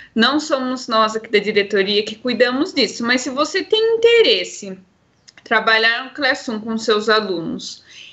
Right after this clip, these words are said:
e, e ainda não sincronizou as turmas, um mecanismo é esse: você criar a turma e disponibilizar o, o código pra eles entrar,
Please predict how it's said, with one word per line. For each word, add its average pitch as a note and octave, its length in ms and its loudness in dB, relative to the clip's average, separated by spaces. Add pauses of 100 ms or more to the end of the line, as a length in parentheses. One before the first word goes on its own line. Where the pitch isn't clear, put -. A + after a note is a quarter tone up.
(220)
e, G#3 1120 0
e F#3 920 -2
ainda A3+ 400 2
não A#3 640 0
sincronizou G3+ 800 2
as F#3 180 -2
turmas, C4+ 480 2
um B3+ 140 2
mecanismo B3+ 580 0
é D#4 280 4
esse: A3 200 0
você A3+ 300 0
criar G#3 400 2
a G3 60 -2
turma B3+ 560 0
e C4 60 0
disponibilizar C4+ 1500 0 (460)
o, B3+ 400 2
o B3 80 -6
código A#3 460 2
pra A3 180 2
eles A3 260 -2
entrar, B3 880 0